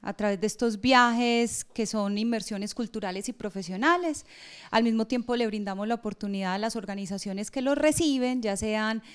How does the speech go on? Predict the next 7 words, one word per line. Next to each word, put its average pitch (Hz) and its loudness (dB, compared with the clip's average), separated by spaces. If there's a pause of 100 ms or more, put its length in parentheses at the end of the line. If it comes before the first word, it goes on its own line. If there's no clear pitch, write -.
(180)
empresas, 220 0
O 208 -2
N 190 -2
Gs 240 2
o 214 -2
sector 202 -2
público, 254 2